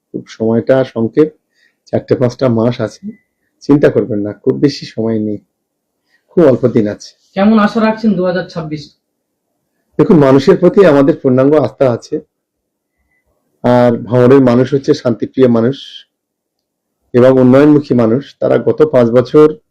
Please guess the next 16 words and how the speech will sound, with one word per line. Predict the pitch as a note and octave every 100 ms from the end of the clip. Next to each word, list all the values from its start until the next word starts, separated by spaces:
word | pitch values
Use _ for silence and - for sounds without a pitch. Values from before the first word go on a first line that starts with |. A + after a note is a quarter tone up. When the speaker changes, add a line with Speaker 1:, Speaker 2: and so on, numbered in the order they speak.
| _ _ _ _ _ _
Speaker 1:
আগে | A#2+ A#2 C3 C3+
হয়তো | B2 B2 C3+ C3+ C3+ C3+ - _ _ _ _ _ _ _ -
ভেবেছিল | B2 C3 C3 C3+ C#3
যে | B2 C3
এখানে | B2 C3 B2+
যদি | B2 B2+
আইএসএফ | A#2+ A#2 C3 -
কে | B2
ভোট | G#2+ A#2+
দিয়ে | A2 A#2+ A#2+
এলাকার | A2+ B2+ A#2
উন্নয়ন | A2 A#2 A#2+
হবে, | A#2 A2+
এলাকার | A2+ A2 B2+
শান্তি | - G#2 B2
ফিরবে, | A#2 G2+